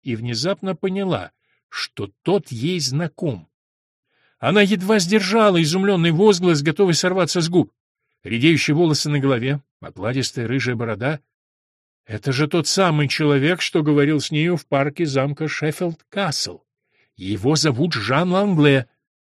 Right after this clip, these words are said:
Она поглядела на Марию, но потом вспомнила, что королева с этим Жаном не встречалась.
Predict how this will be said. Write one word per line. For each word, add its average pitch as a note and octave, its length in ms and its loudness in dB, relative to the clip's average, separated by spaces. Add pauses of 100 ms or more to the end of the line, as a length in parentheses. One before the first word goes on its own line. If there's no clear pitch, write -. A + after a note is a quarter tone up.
(360)
Она A2+ 260 -12
поглядела B2+ 640 -2
на A2+ 80 -6
Марию, A#2 420 -6 (360)
но B2 140 -4
потом E3+ 300 -4
вспомнила, G2 500 -6
что G#2 300 -8
королева B2 500 -4
с - 140 -8
этим A#2 240 -8
Жаном B2+ 340 -6
не C#3 80 -4
встречалась. B2+ 720 -10